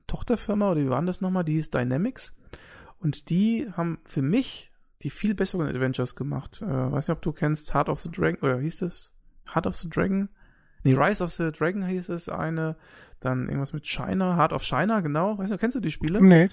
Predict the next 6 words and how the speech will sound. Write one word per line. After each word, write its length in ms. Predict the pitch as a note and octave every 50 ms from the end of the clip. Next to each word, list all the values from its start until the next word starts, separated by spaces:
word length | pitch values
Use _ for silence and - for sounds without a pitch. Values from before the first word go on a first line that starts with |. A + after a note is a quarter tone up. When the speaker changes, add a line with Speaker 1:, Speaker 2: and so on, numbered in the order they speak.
| - -
Speaker 2:
kenn 160 | - - F#3
ich 120 | F3 - -
nicht. 160 | - C#3+ -
Speaker 1:
Das 160 | - C3+ C#3
waren 500 | D3 D3 D3 D3+ C#3+ D#3 F3 F#3 F#3 - _
grafische, 1160 | _ - - - - - - A3 - - G#3+ G3+ - - G3+ G3 F#3+ F#3+ F#3 F#3 - - G#3+ G#3+